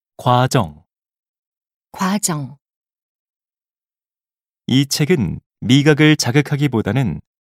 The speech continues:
Speaker 1: 한 끼 식사가 마련되는 과정의 어려움을 일깨운다.
Speaker 2: 사십팔.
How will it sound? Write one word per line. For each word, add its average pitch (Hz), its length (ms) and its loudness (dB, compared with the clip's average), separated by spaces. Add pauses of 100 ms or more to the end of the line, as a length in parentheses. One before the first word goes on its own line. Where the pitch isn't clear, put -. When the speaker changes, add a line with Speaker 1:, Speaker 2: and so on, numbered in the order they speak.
(260)
Speaker 1:
한 185 220 2
끼 185 180 0
식사가 170 540 2
마련되는 147 600 4
과정의 123 720 2
어려움을 107 760 -2
일깨운다. 120 760 -4 (2000)
Speaker 2:
사십팔. - 960 -6